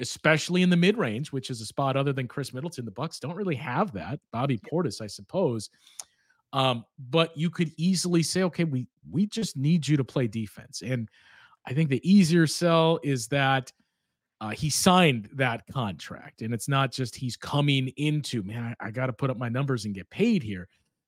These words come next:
Speaker 1: But it's still a <laughs> conversation to have of, "Hey, you know what? By the way, your numbers are gonna drop off offensively."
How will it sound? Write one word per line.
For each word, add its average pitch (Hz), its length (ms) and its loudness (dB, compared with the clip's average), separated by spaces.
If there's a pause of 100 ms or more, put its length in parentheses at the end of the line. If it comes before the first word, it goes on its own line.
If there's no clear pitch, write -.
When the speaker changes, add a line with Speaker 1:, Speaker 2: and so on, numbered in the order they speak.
(280)
Speaker 1:
But 196 120 4
it's 196 120 2
still 262 180 6
a 190 60 2
<laughs> - 0 -
conversation 185 720 4
to 147 100 4
have 160 260 4
of, 120 100 -2
"Hey, 139 240 -4
you 131 120 -6
know 147 100 2
what? 156 180 2
By 147 180 4
the 147 80 0
way, 156 160 4
your 123 160 0
numbers 135 340 -2
are 131 60 -2
gonna 127 140 -2
drop 127 300 2
off 123 220 0
offensively." 120 720 -2